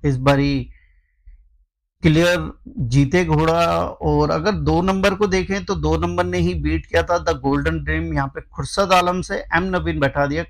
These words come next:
jockey कहीं ना कहीं पे यार, better हो रहा है। और शरद कुमार जी के घोड़े एम नवीन ने बहुत चलाए हैं और छप्पन किलो का खुद है एम नवीन। तो यहाँ पे कहीं ना कहीं पे यार, थोड़ा सा benefit ही दिख रहा है दो नंबर पे, और दो नंबर ने beat किया था, तो दोबारा बिल्कुल chance बनता है।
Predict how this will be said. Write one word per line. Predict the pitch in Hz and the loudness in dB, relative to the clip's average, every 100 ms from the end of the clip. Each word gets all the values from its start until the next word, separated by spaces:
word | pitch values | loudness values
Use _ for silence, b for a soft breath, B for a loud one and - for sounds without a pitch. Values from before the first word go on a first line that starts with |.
| - | -10
jockey | 135 143 139 - 214 | -4 2 2 0 -2
कहीं | 208 190 | 0 0
ना | 196 | -2
कहीं | 196 190 | -4 0
पे | 196 | 0
यार, | 185 | 2
better | 147 135 175 | 0 0 -2
हो | 175 156 | -2 -4
रहा | 165 | -6
है। | - - b b b b - | -8 -14 b b b b 0
और | 143 143 139 143 | 2 4 2 0
शरद | 135 156 160 | 0 0 0
कुमार | 156 170 170 | 0 2 2
जी | 151 | 2
के | - | 2
घोड़े | 160 151 160 | 2 2 2
एम | 151 | 2
नवीन | 151 147 151 151 | 0 0 -2 -4
ने | |
बहुत | 143 120 143 - | -4 -2 -4 -2
चलाए | 139 143 147 | -2 0 -2
हैं | 151 | -2
और | 151 131 123 123 127 123 127 - - - - - - - - - | -4 -2 -2 -2 -4 -4 -4 -8 -14 -20 -20 -20 -20 -20 -20 -6
छप्पन | - 143 - 185 | 0 0 2 -2
किलो | 180 180 | 0 0
का | 180 | 0
खुद | 175 180 180 | 0 0 2
है | |
एम | 175 | 0
नवीन। | 165 156 151 135 - - - - | 0 -2 -4 -6 -10 -16 -20 -12
तो | 196 185 180 | -10 -8 -4
यहाँ | 131 131 | -2 -2
पे | - 175 | -2 -2
कहीं | 175 180 | 0 0
ना | 202 | 0
कहीं | 196 180 | -2 0
पे | 196 | 2
यार, | 196 196 175 | 2 0 -4
थोड़ा | 175 190 | -4 -2
सा | 151 | 0
benefit | 143 156 160 160 | 0 0 -2 -4
ही | 170 | -4
दिख | 151 | -2
रहा | 143 151 | -2 -2
है | 139 | -2
दो | 135 | -2
नंबर | 139 139 135 | 2 2 0
पे, | 135 | -2
और | 147 139 | -2 -2
दो | 127 135 | -2 0
नंबर | 139 139 | 2 2
ने | 139 | 0
beat | 135 127 120 - | -2 -6 -8 -4
किया | 127 | -2
था, | 139 | -2
तो | 147 151 | -6 -8
दोबारा | 131 123 127 135 | -2 0 0 0
बिल्कुल | 123 123 147 | -4 -8 -6
chance | 147 143 135 | -2 -2 -2
बनता | 143 143 147 | -4 -2 -4
है। | - | -6